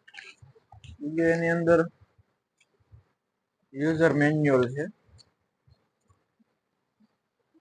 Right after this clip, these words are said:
એક બાવીસ પોઇન્ટ પાંચ વોટનું એડેપ્ટર છે એક, અને સાથે એક ડેટા કેબલ છે. સિમ ટ્રે ઇજેક્ટર પિન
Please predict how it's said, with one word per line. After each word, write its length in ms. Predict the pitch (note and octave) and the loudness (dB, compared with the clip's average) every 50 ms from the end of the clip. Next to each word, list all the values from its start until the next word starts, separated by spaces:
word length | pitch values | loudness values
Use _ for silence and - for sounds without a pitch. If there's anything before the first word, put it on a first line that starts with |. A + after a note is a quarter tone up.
| _ _ - - - A5 - - - - - - - - - - - - - - - - - _ _ _ _ _ _ _ C3+ | _ _ -20 -20 -20 -20 -20 -20 -20 -20 -20 -20 -20 -18 -18 -20 -20 -18 -14 -12 -12 -12 -12 _ _ _ _ _ _ _ -14
એક 80 | B2 A#2 | -12 -6
બાવીસ 380 | B2+ C3+ C#3+ D#3 F3+ F3+ - - | 0 2 4 4 4 4 2 0
પોઇન્ટ 160 | - E3+ D#3 - - | 0 0 0 2 2
પાંચ 240 | E3 F3 F3+ E3+ | 4 4 4 4
વોટનું 540 | D#3+ D3+ D#3+ E3+ E3+ E3+ E3+ E3+ F3+ A#3 - - - - - - - _ - - - - - - - | 2 2 2 2 2 2 0 -2 -4 -4 -4 -6 -10 -12 -14 -20 -6 _ -2 -2 -2 -6 -10 -2 2
એડેપ્ટર 500 | D3 C#3+ E3 F3+ F3 - - E3 C#3+ C3+ | 4 6 6 6 4 4 4 4 4 4
છે 120 | C#3+ D#3 | 2 2
એક, 220 | D3+ D3 D3+ F#3+ G3 - _ _ _ _ _ _ _ _ _ _ _ _ _ - - _ - - - - - - - - - - - | 4 4 4 2 0 -6 _ _ _ _ _ _ _ _ _ _ _ _ _ -20 -20 _ -20 -20 -16 -14 -14 -14 -14 -16 -16 -16 -12
અને 160 | - B2+ C3 C3 | -8 -8 -6 -2
સાથે 340 | - D3 D3 D#3 - D#3+ | 2 4 4 4 4 2
એક 100 | D3 C#3 | 0 0
ડેટા 300 | C#3 C#3 D3 D3+ D3+ D#3 | 2 2 2 4 4 4
કેબલ 360 | C3+ A#2+ B2 A#2+ B2 A#2 A2 G#2 | 2 2 0 -2 0 -2 -2 -4
છે. 160 | - - - - _ _ _ _ _ _ _ - F2 - - _ _ _ _ _ _ _ _ _ _ _ _ - - - _ _ _ _ _ _ _ _ _ _ | -6 -12 -20 -20 _ _ _ _ _ _ _ -14 -14 -14 -16 _ _ _ _ _ _ _ _ _ _ _ _ -18 -18 -18 _ _ _ _ _ _ _ _ _ _
સિમ 520 | - - - - D#3 D#3+ F3 F#3+ F#3+ F#3 | -20 -20 -12 -6 -4 -4 -2 -4 -4 -4
ટ્રે 240 | - F#3 F#3+ F#3 F#3 | 0 2 2 2 2
ઇજેક્ટર 420 | F#3 F3+ G3+ G3 - - F#3+ F3+ F3+ | 2 2 0 0 0 0 0 0 0
પિન 400 | - F#3 F#3+ G3 G3 F#3+ F#3+ | 2 2 2 2 2 -2 -6